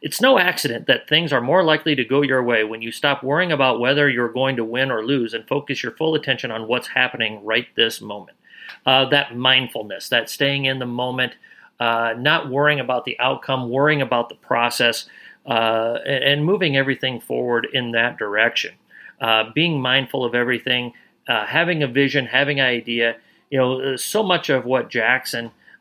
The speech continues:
uh, does and his masterful, uh, working of, of things as a coach, uh, was done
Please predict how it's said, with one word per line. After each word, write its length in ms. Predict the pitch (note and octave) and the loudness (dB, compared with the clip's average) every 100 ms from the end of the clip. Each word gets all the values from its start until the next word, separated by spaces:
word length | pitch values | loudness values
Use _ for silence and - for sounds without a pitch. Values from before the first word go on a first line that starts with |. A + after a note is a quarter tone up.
| - | -6
uh, 260 | A2+ G#2+ G#2+ - | -2 0 -2 0
does 400 | C3+ E3 D3+ A2 | 4 6 6 2
and 140 | A#2 A#2 | -4 -4
his 180 | A#2 | -4
masterful, 720 | A#2 A#2 C#3 - - A#2+ A2+ _ - - - | 2 2 2 -4 -4 -4 -4 _ -20 -20 -4
uh, 300 | A2+ A2 G#2+ | -2 0 -2
working 680 | - C#3 B2 D3+ D3+ A#2+ A#2 | -4 -4 -2 -2 -2 -4 -2
of, 120 | A2+ | -4
of 220 | B2 A2+ - | -2 -4 -4
things 240 | A#2 G#2+ | -8 -2
as 220 | A2 A2+ | -2 -2
a 60 | G#2 | -8
coach, 480 | - D3 C3+ - - - - - | 0 2 2 -2 -16 -20 -20 -4
uh, 260 | B2 B2 B2 | 0 2 2
was 300 | C3 C3+ A#2+ | 4 2 2
done 520 | B2 D3 F3+ F#3 | 2 4 4 -2